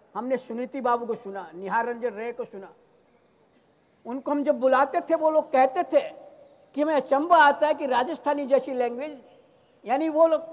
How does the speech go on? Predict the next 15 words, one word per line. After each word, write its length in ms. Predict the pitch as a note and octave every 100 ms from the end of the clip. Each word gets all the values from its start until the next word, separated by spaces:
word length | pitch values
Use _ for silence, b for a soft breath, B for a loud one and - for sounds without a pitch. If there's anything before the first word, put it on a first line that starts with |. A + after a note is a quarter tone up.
| - -
निहार 300 | A3+ A3 D4+
रंजन 300 | E4+ F4 D#4
रे 140 | D#4
का 160 | D#4 D4+
speech 400 | D4+ D4+ D#4 B3+
है 160 | A3
मेरे 180 | G#3 G#3+
पास, 360 | G#3+ C4 D4 - A3+
हमने 160 | B3
उनको 240 | B3+ B3 B3+
बुलाया, 340 | A#3 C4 D4+
वो 80 | C#4
कहने 240 | C4+ C4
लगे 180 | D4 D#4
कि 120 | -